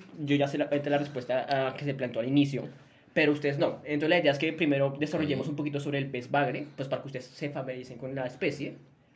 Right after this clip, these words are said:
Speaker 1: dónde habita, qué come, etcétera, lo que dijo mi compañero Miguel. Luego vamos a explicar un poco sobre Hidroituango, pues muy poquitico, cinco minuticos o incluso menos, pues para que sepan cómo funciona una represa y cómo afecta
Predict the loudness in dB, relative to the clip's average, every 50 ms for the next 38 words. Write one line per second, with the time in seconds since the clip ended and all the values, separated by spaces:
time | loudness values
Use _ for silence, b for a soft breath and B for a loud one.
0 | -12 _ -6 -2 0 0 2 4 4 4 4 4 0 -4 -6 -6 -4 -2 -2 0
1 | 0 -2 -6 -8 -4 -2 -2 -2 -2 -6 -10 -10 -10 -10 -6 -6 -6 -4 -2 0
2 | 2 2 2 0 -2 -8 B B B B B B B B B B B B 0 2
3 | 4 6 6 6 6 4 4 2 4 4 4 2 0 -2 -2 -2 -2 0 0 0
4 | 0 -2 -4 -4 -6 -4 -2 0 0 2 2 2 0 -2 -2 0 0 0 0 -2
5 | -6 -10 -14 -20 _ _ _ -8 -8 -8 -10 -6 -4 -2 0 2 2 2 2 0
6 | -4 -4 -6 -6 -8 -6 -4 -4 -2 -2 -2 -4 -4 -4 -4 -6 -6 -6 -6 -6
7 | -8 -8 -8 -6 -4 -4 -4 -4 -6 -8 -10 -12 -12 -12 -12 -4 -4 -4 -2 -2
8 | -6 -6 -6 -6 -6 -2 -2 -2 -2 -2 -4 -6 -6 -6 -4 -2 -2 -2 0 2
9 | 2 2 2 2 0 -4 -4 -6 -6 -6 -6 -6 -6 -8 -2 0 0 0 0 -2
10 | -6 -14